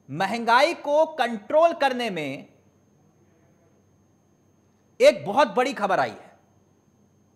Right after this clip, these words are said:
मुद्दा टी शर्ट नहीं है। अगर वो टी शर्ट चालीस हजार की थी तो दस लाख का सूट किसी और ने भी पहना होगा, है ना, और सत्तर हजार का मफलर किसी और ने भी पहना होगा। मुद्दा वो है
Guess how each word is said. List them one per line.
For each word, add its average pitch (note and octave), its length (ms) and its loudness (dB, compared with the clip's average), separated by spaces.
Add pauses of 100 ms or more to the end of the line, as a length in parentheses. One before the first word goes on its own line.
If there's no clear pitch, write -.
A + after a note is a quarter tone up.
(1120)
मुद्दा B3+ 720 4
टी A#3+ 140 -2
शर्ट E4 280 4
नहीं E4 200 0
है। C#3+ 400 -4 (1160)
अगर C#4+ 240 4
वो D#4 160 2
टी D4+ 220 -4
शर्ट D#4 200 0
चालीस C#4 360 2
हजार D4+ 260 4
की D4+ 120 -10
थी D#4+ 120 -6
तो C4+ 120 -4
दस C4+ 240 -4
लाख D4 180 2
का D4+ 100 -2
सूट D#4 240 -8
किसी D4+ 180 -8
और D#4+ 180 2
ने D#4 80 -2
भी D4+ 80 -10
पहना G#3+ 260 -2
होगा, C3 400 -4 (640)
है C#4+ 80 2
ना, - 280 -2 (1000)
और A#3+ 140 6
सत्तर D4 400 0
हजार D#4 240 4
का D#4 120 0
मफलर C#4+ 320 -2
किसी D4 240 -6
और F4 200 8
ने F4 60 -2
भी E4 100 -4
पहना A3 240 -2
होगा। B2+ 320 -6 (840)
मुद्दा A#3+ 460 2
वो D4 320 4
है F#3 640 0